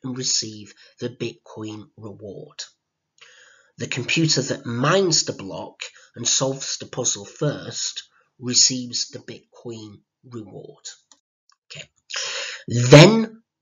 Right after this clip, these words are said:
the race to mine the next block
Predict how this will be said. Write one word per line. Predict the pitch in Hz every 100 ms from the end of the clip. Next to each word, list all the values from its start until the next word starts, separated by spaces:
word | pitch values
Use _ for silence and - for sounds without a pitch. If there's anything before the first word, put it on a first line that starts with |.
| _ _ -
the | 151
race | 143 139 113 104 - - - - _ -
to | -
mine | 113 117 143 147 156
the | 147 143
next | 135 127 - - -
block | 110 101 92 -